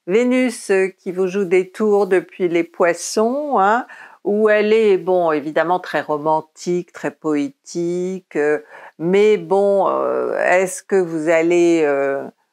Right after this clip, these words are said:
en avoir, euh, des influx, euh, vraiment perceptibles ? C'est pas sûr. Peut-être que vous serez juste, vous, euh, intérieurement, dans une ambiance où vous direz, « Oh, j'aimerais bien vivre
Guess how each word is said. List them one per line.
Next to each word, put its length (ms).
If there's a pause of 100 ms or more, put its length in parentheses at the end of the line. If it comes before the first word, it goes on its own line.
(180)
en 160
avoir, 720
euh, 400
des 360
influx, 880
euh, 380 (380)
vraiment 500 (140)
perceptibles ? 1160
C'est 140
pas 220
sûr. 400 (340)
Peut-être 320
que 120
vous 40
serez 240
juste, 560
vous, 720
euh, 200
intérieurement, 1040 (360)
dans 120
une 280
ambiance 760
où 80
vous 220
direz, « 420
Oh, 80
j'aimerais 340
bien 380
vivre 680